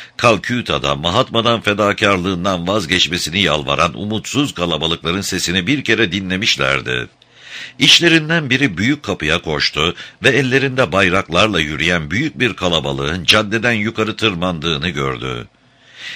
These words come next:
İyice bitkin düşen Gandhi evde uyumaya çalışıyordu. Göstericiler bir lahavuzun önüne varınca tempo tutarak bağırdıkları sözler odanın içinde yankılandı. Gandhi sekreteri Pyarela'lı çağırdı. "Ne var,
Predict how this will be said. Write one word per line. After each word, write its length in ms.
İyice 400
bitkin 400
düşen 380
Gandhi 340
evde 340
uyumaya 480
çalışıyordu. 800
Göstericiler 840
bir 120
lahavuzun 600
önüne 380
varınca 360
tempo 380
tutarak 460
bağırdıkları 640
sözler 560
odanın 400
içinde 400
yankılandı. 920
Gandhi 380
sekreteri 640
Pyarela'lı 760
çağırdı. 680
"Ne 160
var, 180